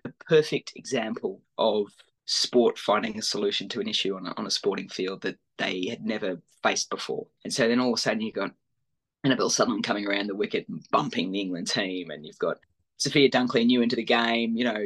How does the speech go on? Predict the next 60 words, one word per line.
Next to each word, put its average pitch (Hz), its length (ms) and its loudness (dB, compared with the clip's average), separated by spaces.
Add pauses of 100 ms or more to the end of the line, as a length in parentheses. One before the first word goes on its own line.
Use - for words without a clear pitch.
trying 117 240 -2
to 104 180 -6
hook 151 240 4
and - 100 -10
pull 139 280 4
and 123 80 -2
do 131 180 4
all 123 100 -2
these 113 220 -6
sorts 107 200 -4
of 123 60 -8
things. 120 280 -2
And 127 80 -2
then, 117 100 -6
but - 140 -2
in 147 100 2
the 120 60 -2
commentary 214 400 4
box, - 280 -2
we 120 80 2
had 120 120 2
Isha 160 240 4
Guha, 123 380 4 (200)
who, 131 220 4 (140)
bless 156 260 2
her, 101 160 -2 (120)
is 123 160 -6
still, 139 540 4 (240)
I 120 120 -2
feel 147 300 2
as 127 120 -2
if 117 120 -2
she 113 380 -4
still - 300 0
feels 120 280 0
as 107 80 -6
if 117 80 -4
she's 110 460 -4
the - 80 -10
twelfth - 360 0
for - 120 -8
the 107 80 0
team. 101 340 -2
Like, 104 200 -2
she - 160 0 (100)
loves 123 420 4
England, 120 400 0
you - 60 -6
know, 92 80 0
and 82 120 -2
so - 100 0
she's, 143 320 2 (260)
she's, 170 240 0
like, - 180 0
pulling 165 340 0
her 113 100 -4
hair 135 320 2
out, 117 180 -4
you 147 80 -8
know, 117 180 0